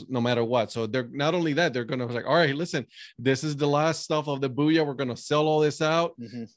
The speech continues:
Speaker 1: Make sure you get the new gear." So now you have two Cleveland Indians right here in Cleveland, right? Same thing. We're getting
Speaker 2: Yes.
Speaker 1: rid of the name,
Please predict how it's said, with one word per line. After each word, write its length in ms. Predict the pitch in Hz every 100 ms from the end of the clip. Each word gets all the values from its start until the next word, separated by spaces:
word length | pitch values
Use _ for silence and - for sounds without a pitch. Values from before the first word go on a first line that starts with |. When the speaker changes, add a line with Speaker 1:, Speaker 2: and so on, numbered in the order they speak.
| -
Speaker 1:
Make 260 | 127 135
sure 140 | - 147
you 180 | 143 143
get 240 | 147 147
the 60 | 143
new 220 | 143 143
gear." 260 | 123 131 113
So 120 | 117
now 120 | 117
you 200 | 135 139
have 200 | 131 131
two 240 | - 165 - _ -
Cleveland 340 | 151 147 147
Indians 340 | 156 131 110 135
right 180 | 135 113
here 280 | 127 110
in 100 | 127
Cleveland, 400 | 120 160 135 101 - _
right? 240 | 113 139 -
Same 220 | 143 135
thing. 280 | 160 143 110 _ _
We're 120 | 98 107
getting 160 | 135
Speaker 2:
Yes. 80 | 135
Speaker 1:
rid 80 | 147
of 60 | 135
the 80 | 135
name, 340 | 151 156